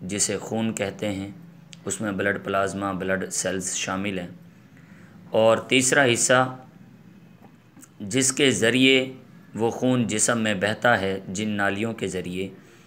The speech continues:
वो ब्लड वेसल्स कहलाती हैं। और ये सर्कुलेटरी सिस्टम का तीसरा बड़ा हिस्सा है। इंसानी जिस्म में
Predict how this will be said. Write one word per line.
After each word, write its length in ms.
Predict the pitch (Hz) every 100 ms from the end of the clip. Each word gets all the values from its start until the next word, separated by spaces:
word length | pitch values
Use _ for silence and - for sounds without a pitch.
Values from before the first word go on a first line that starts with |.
| - - - - - - -
वो 160 | 110 113
ब्लड 260 | 113 120
वेसल्स 440 | 113 117 - 127 123
कहलाती 520 | 120 120 120 117 123
हैं। 160 | 135 160 - - _ _
और 220 | 113 117 104
ये 420 | 113 123 127 127
सर्कुलेटरी 640 | - 120 117 117 120 131 123
सिस्टम 440 | 110 - 113 104
का 220 | 95 104 104 - - - -
तीसरा 380 | 127 127 127 120
बड़ा 240 | 101 101
हिस्सा 320 | 95 92 - 110
है। 280 | 90 90 90 - _ _ _ _ _ _ _ _ _ - - - - - - - _ - -
इंसानी 420 | 127 127 143 165
जिस्म 300 | 135 139 165
में 340 | 143 131 131